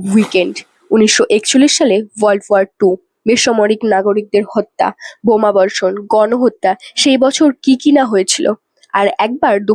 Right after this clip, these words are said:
হাজার পঁচিশের ক্যালেন্ডারটা একটু মন দিয়ে দেখুন। ক্যালিফোর্নিয়াতে আগুন, মহাকুম স্ট্যাম্পেড, পেহেলগাঁও অ্যাটাক, আরসিবি স্ট্যাম্পেড, আহমেদাবাদ প্লেন ক্র্যাশ, ইরান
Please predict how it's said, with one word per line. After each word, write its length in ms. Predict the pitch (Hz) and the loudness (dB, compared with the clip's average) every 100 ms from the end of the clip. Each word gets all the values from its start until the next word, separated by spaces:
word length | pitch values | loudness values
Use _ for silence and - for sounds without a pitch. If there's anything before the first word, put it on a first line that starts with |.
| 208 | 0
হাজার 220 | 208 208 - | 0 0 2
পঁচিশের 380 | 240 277 285 262 | 4 4 2 0
ক্যালেন্ডারটা 560 | 254 254 285 339 349 226 226 - | 2 2 2 0 0 -2 -2 -4
একটু 160 | 214 240 220 202 | -4 -2 0 2
মন 160 | 202 254 233 | 2 2 2
দিয়ে 160 | 202 180 | 2 0
দেখুন। 260 | - 220 214 _ _ _ - | -2 -4 -6 _ _ _ -4
ক্যালিফোর্নিয়াতে 680 | 214 220 269 226 208 202 226 - 190 | 0 0 0 2 2 2 0 0 -2
আগুন, 220 | 190 190 - - 233 | -2 -4 -6 -6 0
মহাকুম 360 | 247 240 254 247 - | 2 2 2 0 0
স্ট্যাম্পেড, 460 | 226 196 196 185 - - - | -2 -2 0 -2 -4 -20 -4
পেহেলগাঁও 420 | 254 240 214 214 208 | 0 2 2 2 2
অ্যাটাক, 340 | 196 - 190 - - | 0 0 -2 -2 -4
আরসিবি 360 | 208 - 220 233 - | -4 -4 -2 -2 0
স্ট্যাম্পেড, 400 | 202 185 185 180 _ _ - | -2 -2 -4 -4 _ _ -2
আহমেদাবাদ 500 | 240 240 226 226 220 226 - | 2 2 2 2 2 -2 0
প্লেন 240 | 214 208 220 | 2 2 -2
ক্র্যাশ, 280 | - 202 190 - - _ _ 240 | -2 0 0 -2 -14 _ _ 2
ইরান 220 | 240 240 | 2 2